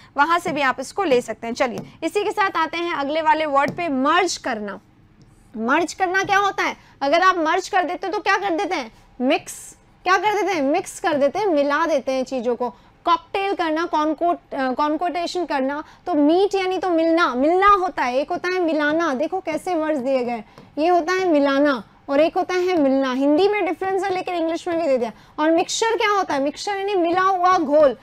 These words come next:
किसी चीज़ का घोल होता है, बैटर होता है, that is also mixture या mixture of something, मिली हुई चीज़ है, तो that is not, ये नाउन है अलग से, ये वर्ब्स है सारे। और कॉन्टैक्ट यानी कि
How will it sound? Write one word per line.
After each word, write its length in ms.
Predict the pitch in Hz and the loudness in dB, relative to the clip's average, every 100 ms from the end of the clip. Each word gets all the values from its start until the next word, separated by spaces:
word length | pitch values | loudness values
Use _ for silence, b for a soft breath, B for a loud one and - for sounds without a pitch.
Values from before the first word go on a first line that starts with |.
| B _ | B _
किसी 220 | 294 381 | -4 0
चीज़ 240 | 330 370 - | 0 -2 2
का 160 | 403 | 4
घोल 380 | 359 285 349 381 | 4 4 2 2
होता 200 | 359 359 | 0 -2
है, 100 | 349 | 0
बैटर 360 | 269 294 294 339 | 2 2 0 -2
होता 180 | 330 | -2
है, 60 | 339 | 0
that 280 | 359 381 403 | 0 0 0
is 100 | 349 | -2
also 180 | 370 370 | -2 -4
mixture 420 | 359 - - 370 B B | -6 -6 -4 -6 B B
या 80 | 381 | 0
mixture 320 | 381 403 - | 2 0 0
of 160 | 453 427 | -2 0
something, 340 | - 349 302 | -2 -4 -2
मिली 380 | 285 294 349 440 | 0 4 6 6
हुई 200 | 427 415 | 4 2
चीज़ 300 | 392 320 208 | 2 -2 -2
है, 120 | - | -8
तो 80 | 247 | -6
that 240 | 285 320 320 | 0 0 2
is 220 | 440 370 | 0 0
not, 200 | 392 277 | -2 -2
ये 200 | 320 381 | -2 -2
नाउन 320 | 339 359 359 | 0 0 0
है 60 | 285 | -2
अलग 260 | 254 233 | -2 -4
से, 120 | - | -6
ये 160 | 220 330 | -4 -4
वर्ब्स 360 | 311 269 285 240 | -2 0 -2 -4
है 100 | 226 | -6
सारे। 260 | 226 214 B B - | -8 -10 B B -4
और 100 | 381 | -2
कॉन्टैक्ट 840 | - 285 294 285 359 330 359 - | 0 0 0 0 2 4 2 -2
यानी 320 | 349 285 294 | -4 -2 -2
कि 140 | 285 | 0